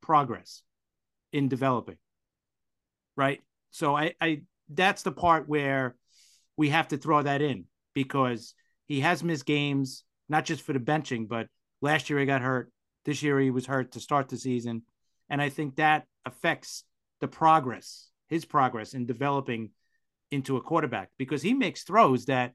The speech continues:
I'm telling you, you, you could probably,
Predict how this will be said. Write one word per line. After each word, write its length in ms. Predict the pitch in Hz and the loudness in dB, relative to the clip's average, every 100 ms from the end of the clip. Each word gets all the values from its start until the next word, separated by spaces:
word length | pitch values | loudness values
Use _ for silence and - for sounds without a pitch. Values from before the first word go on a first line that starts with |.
| _ _ _ _ _ - | _ _ _ _ _ -6
I'm 100 | 156 | 0
telling 220 | 220 185 | 4 4
you, 120 | 113 - _ _ _ | 0 -6 _ _ _
you, 180 | 170 233 | 0 2
you 160 | 190 254 | 4 2
could 160 | 233 | 2
probably, 500 | - 196 190 170 170 | 4 4 6 2 -2